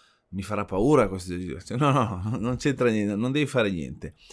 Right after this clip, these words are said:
Faccio tutto io, anzi tu fai con me delle cose, io le faccio insieme a te. È un esercizio che coinvolge la,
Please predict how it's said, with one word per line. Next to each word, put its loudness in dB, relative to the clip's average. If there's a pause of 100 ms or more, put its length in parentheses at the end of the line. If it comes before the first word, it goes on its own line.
(140)
Faccio -2
tutto -2
io, -2
anzi -8
tu -2
fai 2
con -8
me -4
delle -6
cose, -10
io -8
le -10
faccio -14
insieme -12
a -18
te. -10 (960)
È 0
un 6
esercizio -2
che -8
coinvolge -6 (480)
la, -8